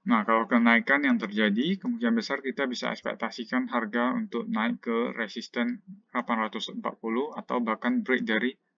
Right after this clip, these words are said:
resisten ini ke area seribu. Tapi kalau kita masih gagal, kemungkinan besar kita akan melihat sedikit sideways ya, atau penurunan. Mungkin bisa retest kembali ke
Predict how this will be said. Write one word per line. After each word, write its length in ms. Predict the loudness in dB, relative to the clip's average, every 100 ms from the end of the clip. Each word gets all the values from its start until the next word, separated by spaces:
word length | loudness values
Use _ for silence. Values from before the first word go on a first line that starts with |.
| -6
resisten 400 | -6 -4 -4 -2
ini 240 | 0 0 0
ke 160 | 0
area 240 | 0 0 -2
seribu. 320 | -4 -4 -6 _ _ _ _ _ _ _ -12
Tapi 240 | -4 -2
kalau 560 | 4 8 10 8 4 -4 _ _ _ _ _ _ _ _
kita 320 | -4 2 4
masih 240 | 4 2
gagal, 480 | 4 6 6 4 4 -2 _ -4
kemungkinan 320 | 2 4 4
besar 160 | 2 0
kita 240 | 2 4 4
akan 160 | 4
melihat 400 | 2 0 -2 -6
sedikit 400 | -4 -6 -4 -6
sideways 480 | -4 -2 0 0 0
ya, 160 | -2 -4
atau 80 |
penurunan. 640 | -4 -4 -2 0 0 0 -2 -6 _ _ _ _ _ _ _ _ _ _ -6
Mungkin 320 | -2 0 2
bisa 160 | 2 2
retest 320 | 0 -2 -4 0
kembali 480 | 2 4 2 -2
ke 320 | 0 2 2